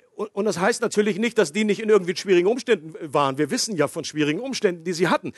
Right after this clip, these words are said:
Da waren irgendwie, äh, völlig durchgeknallter K-, Kaiser an der Macht. Da wurden sie ständig verfolgt, da wurden sie, äh, ins Gefängnis gepackt. Ähm, da, da haben sie ihr, ihre, äh, ihre, ihr Haben verloren und so weiter. Also es gab genügend Leid und Umstände.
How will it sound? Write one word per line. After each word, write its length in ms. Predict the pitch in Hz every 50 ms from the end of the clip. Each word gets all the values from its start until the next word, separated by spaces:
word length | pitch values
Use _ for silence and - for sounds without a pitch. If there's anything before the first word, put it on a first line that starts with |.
| - - - -
Da 140 | - 180 151
waren 180 | 185 185 190 208
irgendwie, 440 | 202 196 190 180 151 185 190 190
äh, 260 | 208 185 175 233 196 160
völlig 480 | - - - - 202 208 214 185 135
durchgeknallter 680 | 143 175 190 - - 147 - 160 175 180 185 208 -
K-, 140 | - - 233
Kaiser 400 | - - 247 277 302 233 226 226
an 100 | - 226
der 100 | 190 170
Macht. 280 | 175 151 120 - - - _ - - - - _
Da 200 | - 202 190 165
wurden 220 | 180 208 214 208 196
sie 140 | 175 214
ständig 420 | - - - 208 208 214 214 170 -
verfolgt, 520 | - 208 196 - - 262 262 240 175 -
da 140 | 226 208 151
wurden 220 | 185 208 214 196
sie, 280 | 160 143 175 208 196 190 - - - -
äh, 420 | 208 185 196 190 - 185 208 220
ins 160 | 233 202 -
Gefängnis 560 | - 220 - - 262 294 339 330 254 - -
gepackt. 560 | - 220 - - 180 175 - - - - - - - - - - _
Ähm, 300 | - 185 185 180 185 151 - _ - _ _
da, 120 | - 240
da 160 | 208 214 185 165
haben 180 | 220 233 226
sie 160 | 165 185 220
ihr, 280 | 233 - 214 214 214 214
ihre, 380 | - 214 208 185 196 208 214 -
äh, 400 | 190 202 208 196 196 208 - 165 147 131 120 - _ _ _ _ _ _ _
ihre, 240 | 208 208 208 247 220
ihr 720 | 190 180 - - - - - 202 208 190 - 185 165 -
Haben 440 | 190 233 285 320 320 240 233 202 175
verloren 600 | - - - 226 220 226 277 302 294 247 185 226
und 100 | 254 226
so 100 | - 214
weiter. 240 | 240 240 233 220 -
Also 160 | - 254 311
es 120 | 233 - -
gab 320 | 220 240 247 247 170 175
genügend 680 | 214 233 220 226 262 320 339 359 359 330 294 247 214 190
Leid 580 | 226 202 196 214 262 330 359 349 330 285 - -
und 120 | 220 254
Umstände. 680 | 254 320 320 247 - - - 240 233 214 160 110 -